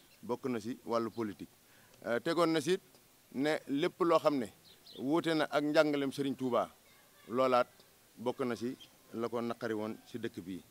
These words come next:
Loolu moom la si Cheikh Modou Mountakha yokku. Ak football, football it sëriñ bi wax na ni loola bëgg ko si dëkk bi, naqari na ko fi, bu sañoon mu dañ. Loolu nag gannaaw bataaxal bi Cheikh Abdou Lahad Mbacké defoon, sëriñ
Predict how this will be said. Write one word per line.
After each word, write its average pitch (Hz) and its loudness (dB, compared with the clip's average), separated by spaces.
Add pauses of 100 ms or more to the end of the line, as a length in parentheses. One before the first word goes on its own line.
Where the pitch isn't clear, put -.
(480)
Loolu 123 0 (380)
moom 131 -2
la 123 -2
si 117 -12
Cheikh 117 -6
Modou 117 -4
Mountakha 110 -4 (240)
yokku. 117 -6 (480)
Ak 135 0
football, 156 4 (640)
football 143 2
it 156 0 (640)
sëriñ 147 2
bi 139 -2
wax 139 2
na 139 0
ni 139 0 (420)
loola 135 2
bëgg 131 -8
ko 143 -4
si 135 -6
dëkk 123 -2
bi, 123 -6
naqari 120 -4
na 113 -4
ko 101 -10
fi, 110 -12 (300)
bu 113 -8
sañoon 117 -4
mu 110 -4
dañ. 95 -6 (420)
Loolu 135 2
nag 147 2 (400)
gannaaw 143 4
bataaxal 147 4
bi 143 -2
Cheikh 156 0
Abdou 147 0
Lahad 139 2
Mbacké 131 0
defoon, 127 0 (540)
sëriñ 147 -2